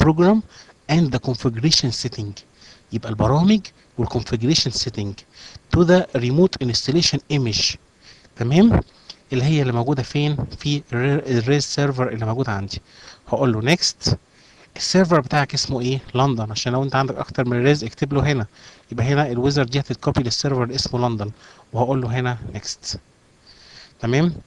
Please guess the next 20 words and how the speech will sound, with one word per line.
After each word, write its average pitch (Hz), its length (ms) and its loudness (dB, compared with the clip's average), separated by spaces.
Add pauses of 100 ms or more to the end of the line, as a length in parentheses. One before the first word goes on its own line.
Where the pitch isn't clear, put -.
(300)
طيب 117 240 2
ال-، 127 300 -4
الويزرد 151 520 4
دي 156 180 2
هتتكوبي 139 560 0
هنا 143 140 2
اهوت، 170 380 4 (240)
آه، 120 800 0 (340)
هتسمي 160 500 0
الفولدر 147 360 0
اللي 127 120 0
عايز 143 160 0
تنزل 131 300 -2
فيه 139 260 -6
ايه؟ 127 200 -4 (440)
هسميه 139 500 -4
مثلًا 139 520 -2 (500)
اكس - 300 -4
بي 160 360 -2 (1900)
with 139 360 2